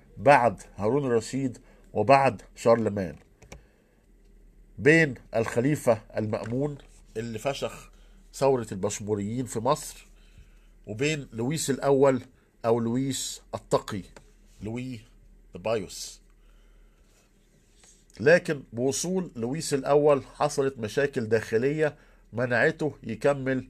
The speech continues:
حملات في الأندلس. حسب المؤرخ الباكستاني الشهير محمد حميد الله، استمرت العلاقات حتى عهد الخليفة العباسي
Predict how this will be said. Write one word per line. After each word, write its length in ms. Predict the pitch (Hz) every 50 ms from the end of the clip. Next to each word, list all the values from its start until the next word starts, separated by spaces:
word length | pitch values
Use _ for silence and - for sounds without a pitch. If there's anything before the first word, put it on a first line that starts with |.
| - _ _
حملات 720 | - - - 113 110 110 110 113 120 123 131 127 - _ - _ _
في 120 | _ - -
الأندلس. 800 | 120 - 117 110 107 104 104 92 82 82 - - - - - _ _ _ _ _ _ _ _ _ _ _ _ _ _ _ _ _ _ _ _ _ _ _ _ _ _ _
حسب 420 | - - 156 170 - 165 135 110 - -
المؤرخ 880 | 110 110 107 110 110 - 131 139 131 123 131 131 131 - - - - - _ _ _ _
الباكستاني 840 | - 101 98 104 104 - 101 - - - 135 131 131 123 127 127 117 - _ _ _ _ _ _ _ _ _ 95
الشهير 560 | - - - 98 107 123 135 131 110 98 - -
محمد 540 | - - - 120 120 117 113 113 107 -
حميد 380 | - - 92 98 110 123 117 107
الله، 360 | 101 101 104 117 135 143 139 - _ _ _ _ _ _ _ _ -
استمرت 600 | - - - - 117 120 131 143 135 139 131 -
العلاقات 760 | - 117 107 101 104 101 - - 123 131 131 135 131 - - - _ _ _ _ _
حتى 400 | - - 117 127 - _ - 107
عهد 320 | 95 98 120 123 127 110
الخليفة 520 | 120 113 - - 95 113 127 123 - - 120
العباسي 960 | 113 110 110 104 92 85 95 92 85 92 113 123 131 131 - - 135 131